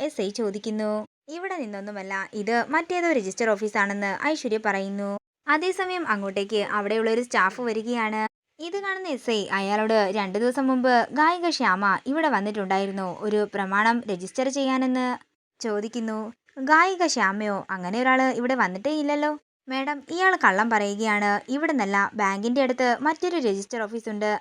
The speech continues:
അവിടെ നിന്നാ രജിസ്ട്രേഷൻ എല്ലാം നടന്നത്." ഇത് കേൾക്കുന്ന ആ സ്റ്റാഫ് ചിരിക്കുമ്പോ, "മാഡം വാ, ഞാൻ കാണിച്ചു തരാമെന്ന്" പറഞ്ഞ് ഐശ്വര്യ അവരെയും കൂട്ടിക്കൊണ്ട് പോവുകയാണ്.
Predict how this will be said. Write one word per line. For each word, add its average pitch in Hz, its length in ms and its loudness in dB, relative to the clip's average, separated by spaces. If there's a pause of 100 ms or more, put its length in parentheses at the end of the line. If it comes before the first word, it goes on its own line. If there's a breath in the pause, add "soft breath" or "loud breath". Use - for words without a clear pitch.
(120)
അവിടെ 202 200 -6
നിന്നാ 254 360 -4 (320)
രജിസ്ട്രേഷൻ 330 560 -2
എല്ലാം 208 220 2
നടന്നത്." 220 600 2 (300)
ഇത് 339 220 -2
കേൾക്കുന്ന 240 600 2
ആ 277 100 6
സ്റ്റാഫ് 220 360 0
ചിരിക്കുമ്പോ, 214 640 2
"മാഡം 214 340 0
വാ, 262 300 6
ഞാൻ 349 260 2
കാണിച്ചു 220 340 2
തരാമെന്ന്" 220 420 0
പറഞ്ഞ് 208 420 2
ഐശ്വര്യ 220 600 0
അവരെയും 330 340 0
കൂട്ടിക്കൊണ്ട് 202 680 -2
പോവുകയാണ്. 202 880 -2